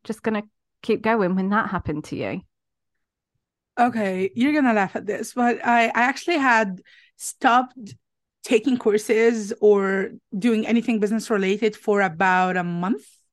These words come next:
Speaker 2: And during that month, I was in observation mode, just seeing what everyone else is doing and trying to analyze, um, what are successful people doing. And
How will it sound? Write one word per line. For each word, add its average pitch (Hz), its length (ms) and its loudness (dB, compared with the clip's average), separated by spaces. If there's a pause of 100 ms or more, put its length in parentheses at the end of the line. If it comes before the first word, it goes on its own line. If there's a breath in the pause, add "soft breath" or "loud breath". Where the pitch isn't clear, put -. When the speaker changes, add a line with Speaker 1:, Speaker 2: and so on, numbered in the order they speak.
(560 loud breath)
Speaker 2:
And 202 280 -2
during 220 240 0
that 202 200 -2
month, 196 200 -4
I 202 60 2
was 196 220 -2
in 214 180 -4
observation 196 720 0
mode, 233 280 2
just 196 220 -6
seeing 196 240 -6
what 196 120 -8
everyone 190 360 -2
else 190 200 -6
is 202 120 -12
doing 214 360 -2
and 208 80 -6
trying 208 260 -10
to - 160 -10
analyze, 202 760 0 (540 loud breath)
um, 190 580 0
what 214 320 2
are 262 100 2
successful 240 440 -4
people 208 300 -2
doing. 185 500 -2 (120)
And 185 560 -6